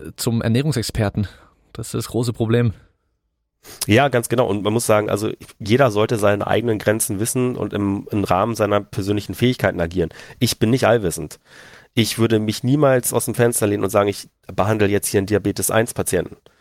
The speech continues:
Speaker 2: oder jemand irgendwie, der zur Dialyse geht. Das ist nicht mein Fachgebiet. Ich könnte mich da vielleicht ein bisschen einlesen, was die Basics angeht und schnell jemanden sagen,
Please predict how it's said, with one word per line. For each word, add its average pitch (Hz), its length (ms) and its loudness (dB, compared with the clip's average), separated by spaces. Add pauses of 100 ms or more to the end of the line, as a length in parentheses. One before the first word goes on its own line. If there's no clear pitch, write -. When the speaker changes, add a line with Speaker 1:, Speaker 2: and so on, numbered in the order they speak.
(240)
Speaker 2:
oder 90 440 4
jemand 98 540 0
irgendwie, 98 300 -4
der 92 140 4
zur - 140 -8
Dialyse 98 400 0
geht. - 260 -4 (400)
Das 107 180 2
ist 147 140 -4
nicht 117 100 0
mein 92 140 0
Fachgebiet. 82 540 -4 (260)
Ich - 180 -2
könnte 131 240 0
mich 107 140 -2
da 104 120 4
vielleicht 98 260 0
ein 90 60 -8
bisschen 92 240 -2
einlesen, 101 340 2
was 92 120 -2
die - 80 -16
Basics 107 400 0
angeht 95 280 -2
und 95 80 -2
schnell 98 200 0
jemanden 95 300 0
sagen, 92 300 2